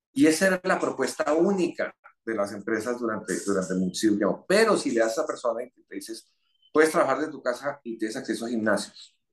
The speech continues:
estás solucionándole lo que tiene, lo que necesita hoy. Eh, porque además nadie, na-, nadie, salvo la generación, yo creo, los baby boomers,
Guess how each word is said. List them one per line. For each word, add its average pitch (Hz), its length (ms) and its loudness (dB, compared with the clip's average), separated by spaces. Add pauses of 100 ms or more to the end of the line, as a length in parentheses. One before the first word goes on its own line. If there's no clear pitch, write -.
(220)
estás 117 400 2
solucionándole 120 880 0
lo 117 200 -4
que 101 120 -14
tiene, 101 580 -4
lo 107 120 -2
que 90 80 -6
necesita 95 520 -4
hoy. 95 200 -2 (960)
Eh, 104 420 0
porque 120 220 2
además 127 300 2
nadie, 147 600 -2 (1040)
na-, 117 220 -10 (420)
nadie, 123 680 -2 (600)
salvo 95 340 -2
la 87 80 -4
generación, 92 460 -4
yo 107 100 0
creo, 120 140 2
los 98 100 0
baby 98 260 4
boomers, 120 580 2